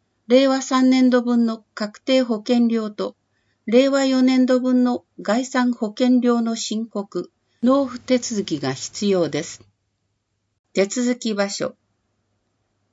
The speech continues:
下松労働基準監督署、または山口労働局。なお、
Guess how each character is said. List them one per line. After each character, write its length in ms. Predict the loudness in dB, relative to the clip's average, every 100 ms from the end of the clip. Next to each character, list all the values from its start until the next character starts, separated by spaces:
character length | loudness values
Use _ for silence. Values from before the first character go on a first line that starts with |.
| _
下 280 | -2 0 0
松 320 | -2 0 2
労 200 | 4 4
働 240 | 4 0
基 160 | -2 -4
準 280 | -2 -2 -2
監 220 | -4 -4
督 240 | -6 -10 -8
署、 260 | -8 -10 _ _
ま 180 | -2 -2
た 180 | 2 2
は 220 | 0 -2 _ -6
山 340 | 0 2 2
口 300 | 0 -2 0
労 240 | 4 4
働 260 | 4 2 0
局。 400 | -6 -12 -14 -18 _ _ _ _ _ _ _ _ -6
な 220 | -4
お、 100 | -4